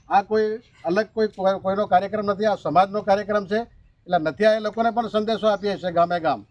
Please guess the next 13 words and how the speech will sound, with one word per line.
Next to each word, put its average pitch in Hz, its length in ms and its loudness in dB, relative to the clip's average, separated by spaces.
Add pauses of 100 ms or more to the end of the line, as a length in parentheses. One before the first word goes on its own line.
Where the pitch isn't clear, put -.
(300)
કે 185 60 -4
બધા 160 320 8
સાથે 220 340 0
મળીને 196 460 0 (140)
આ 180 120 2
તહેવાર 175 400 0
આપણો 180 260 -2
ધામધૂમથી 170 540 -2
ઉજવાય. 160 380 2 (360)
એ 151 60 -8
દરેક 196 340 2
ગામે 190 280 2
ગામ 175 340 2